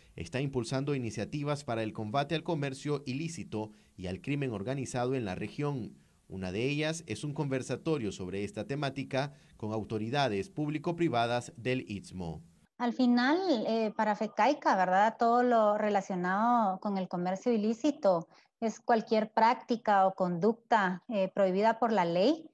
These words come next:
Speaker 2: que se relacione con la producción, el envío, el recibo, posesión, distribución, <laughs> etcétera, venta, compra, ¿verdad? Eh, incluyendo cualquier práctica dirigida a facilitar estas actividades.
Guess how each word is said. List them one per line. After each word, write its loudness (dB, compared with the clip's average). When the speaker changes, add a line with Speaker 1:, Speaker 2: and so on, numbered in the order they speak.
Speaker 2:
que 4
se 2
relacione 2
con 4
la 4
producción, 6
el 4
envío, 4
el 4
recibo, 2
posesión, 4
distribución, 4
<laughs> -
etcétera, 2
venta, 2
compra, 4
¿verdad? 4
Eh, 6
incluyendo 4
cualquier 2
práctica 0
dirigida 4
a 0
facilitar -2
estas -4
actividades. 2